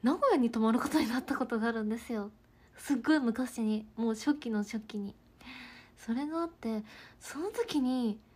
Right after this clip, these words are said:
来てくれた方だってなって。<laughs> やばい。四年ぶりの再会。やばいよね。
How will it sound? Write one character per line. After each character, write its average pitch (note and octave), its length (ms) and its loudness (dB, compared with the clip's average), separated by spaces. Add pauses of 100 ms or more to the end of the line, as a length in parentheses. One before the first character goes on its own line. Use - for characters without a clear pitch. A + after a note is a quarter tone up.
(800)
来 - 100 -16
て C4 120 -4
く B3+ 160 0
れ C4+ 100 6
た D4 140 6
方 D#4 340 8
だ C#4 140 12
っ A#3 120 4
て - 100 2
な E4+ 40 2
っ - 40 -8 (3250)
て。 - 20 -4
<laughs> C4 40 0
や D4 200 6
ば F4+ 320 8
い。 - 120 -2 (100)
四 A#3+ 200 -2
年 C4+ 360 -4
ぶ C4 120 0
り C4 280 -6 (340)
の B3 140 -4
再 A#3+ 260 -2
会。 A3+ 380 -4 (2750)
や A#3 100 -12
ば C#4+ 200 -4 (160)
い - 20 2
よ C4 140 -2
ね。 G#3+ 320 -2